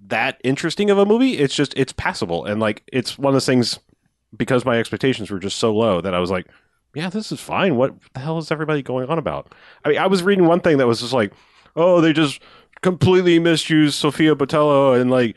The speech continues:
why would you, why would you hire someone like that and then just, like, do this to them?" Like, she's in the movie a lot. They were, like, trying to make it sound like they barely ever saw you, you barely ever see her, where she's not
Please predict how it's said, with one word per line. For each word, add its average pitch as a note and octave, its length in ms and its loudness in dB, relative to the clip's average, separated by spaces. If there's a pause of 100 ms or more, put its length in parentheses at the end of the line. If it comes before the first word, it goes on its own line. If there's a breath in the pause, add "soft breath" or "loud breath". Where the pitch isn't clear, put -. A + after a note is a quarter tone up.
(180 loud breath)
why D3+ 180 2
would E3 140 4
you, D3 280 0
why D3 180 2
would D#3 120 4
you D3+ 80 2
hire D#3 220 0
someone D3 260 2
like C3+ 160 2
that C3+ 260 2
and A2+ 80 -6
then B2 120 0
just, B2 200 -2
like, B2+ 200 0
do B2 120 0
this C3 140 0
to D3 100 0
them?" C#3 100 0
Like, C3 220 0 (280 soft breath)
she's - 320 -8
in C4+ 60 0
the B3+ 60 2
movie A3+ 200 0
a B2 80 2
lot. A#2 280 -2
They C3+ 100 0
were, E3 80 4
like, E3 200 2 (280 soft breath)
trying F3 160 0
to E3+ 60 4
make D#3+ 120 0
it C#3+ 80 -2
sound D3+ 220 0
like B2 180 0
they B2+ 120 0
barely C3 360 2
ever B2 160 0
saw B2 300 -2
you, A#2+ 240 0 (140)
you B2 140 2
barely B2+ 280 2
ever A#2 160 0
see B2+ 260 -2
her, C3 340 0
where G#2+ 120 -2
she's G2+ 180 -4
not A#2 260 -2